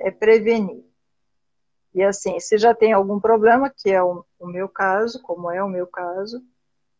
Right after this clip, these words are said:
tentar pelo menos esta-, estancar essa sangria, é,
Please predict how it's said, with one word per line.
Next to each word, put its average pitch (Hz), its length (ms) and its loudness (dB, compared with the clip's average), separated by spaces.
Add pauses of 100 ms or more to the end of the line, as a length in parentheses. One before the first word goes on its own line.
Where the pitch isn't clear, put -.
tentar 220 440 2
pelo 240 320 6
menos 226 440 -2
esta-, - 640 -4
estancar 233 1000 2 (180)
essa - 240 -8
sangria, 196 760 -4 (760)
é, 175 760 -2